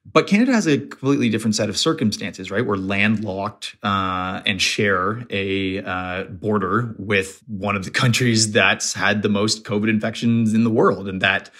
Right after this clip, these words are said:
has not <laughs> exactly been, uh, super, super effective at, at, at having a, you know, a full country approach, one that, um, I think Canada and the Canadian government can look at,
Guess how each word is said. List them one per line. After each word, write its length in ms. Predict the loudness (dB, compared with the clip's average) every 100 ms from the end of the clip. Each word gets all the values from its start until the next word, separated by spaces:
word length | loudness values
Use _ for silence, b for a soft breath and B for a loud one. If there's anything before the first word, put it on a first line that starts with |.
| B -2
has 640 | 2 4 2 -2 -8 -12 -18 _ _
not 480 | 0 4 6 4 2
<laughs> 60 | -2
exactly 840 | 0 0 2 0 0 2 4 2
been, 560 | 2 2 4 4 2 0 -6 -8 0
uh, 720 | 2 4 2 -2 -6 -10 -6
super, 480 | -4 0 2 4 2
super 260 | 2 4 2
effective 380 | 4 2 2 0
at, 200 | 0 0
at, 240 | -4 -6 -6
at 320 | -2 -2 -4 -12 _ _ _ _ -20 -4
having 280 | 2 2 2
a, 120 | 0
you 140 | 0
know, 220 | 0 0
a 40 | -2
full 280 | 0 0 0
country 320 | -2 -2 -4
approach, 400 | 0 2 0 -2
one 600 | -4 -2 -2 -2 -6 -6
that, 400 | -4 -2 -4 -8 b b b _
um, 720 | 0 0 0 -2 -2 -6 -10 -8
I 100 | -4
think 240 | -4 -4 -8 -12 -12 -14 _
Canada 460 | 0 2 2 0 0
and 160 | 0
the 40 | 0
Canadian 300 | -2 -2 -2
government 400 | -4 -4 -6 -6
can 240 | -6 -4
look 200 | -4 -4
at, 300 | -4 -4 -6